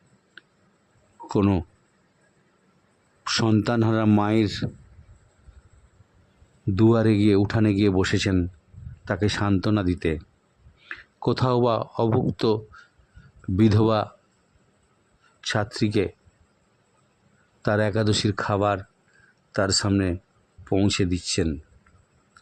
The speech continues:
কোথাও বা প্লেগ আক্রান্ত সন্তানের মা রূপে তাকে কলে স্নান দিয়ে, তার মা বাবাও যখন ছেড়ে পালিয়ে যাচ্ছে নিজেদের প্রাণ বাঁচাতে, নিবেদিতা তাকে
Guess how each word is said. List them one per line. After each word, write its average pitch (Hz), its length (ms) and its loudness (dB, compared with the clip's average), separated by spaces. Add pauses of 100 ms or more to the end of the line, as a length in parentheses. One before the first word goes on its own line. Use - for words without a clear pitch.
(640)
কোথাও 101 380 -2
বা 98 120 2
প্লেগ 104 400 0
আক্রান্ত 98 680 -2
সন্তানের 92 720 -2 (600)
মা 101 280 2
রূপে 101 280 0
তাকে 95 300 -2
কলে 95 320 0
স্নান 98 540 -2
দিয়ে, 95 260 2 (420)
তার 92 160 0
মা 95 220 2
বাবাও 110 360 2
যখন 104 240 2
ছেড়ে 98 280 0
পালিয়ে 101 360 2
যাচ্ছে 98 240 -2
নিজেদের 98 340 2
প্রাণ 95 300 0
বাঁচাতে, 90 380 -2 (500)
নিবেদিতা 101 500 2
তাকে 95 260 -2